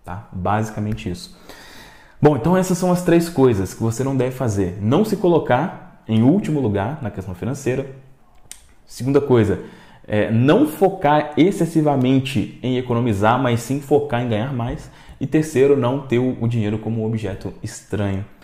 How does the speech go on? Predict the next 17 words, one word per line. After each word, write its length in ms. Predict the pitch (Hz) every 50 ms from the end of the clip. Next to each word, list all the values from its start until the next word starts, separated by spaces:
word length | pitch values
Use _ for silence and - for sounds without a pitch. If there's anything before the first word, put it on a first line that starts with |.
| -
pra 120 | - 90 92
você, 380 | 101 101 - - - - - - - _ _
tá? 200 | - 82 82 82 - - - - - - - - - - - - - - - - - - -
E 460 | - 170 202 226 214 - - - - - - - -
antes 200 | 151 180 196 175
de 60 | 185
finalizar 360 | 175 160 147 143 135 123 123
esse 140 | 123 - 123
vídeo 260 | 110 120 135 131 127
aqui, 140 | 120 123 -
uma 120 | 135 143 -
coisa. 400 | - - 110 104 101 95 95 -
É, 300 | - 107 107 104 104 107
num 240 | 104 110 127 147 160
vídeo 400 | 143 131 156 170 156 156 165 165
de 160 | 147 131 147
segunda-feira 760 | 151 - 139 135 143 139 120 - 131 143 156 98 - - -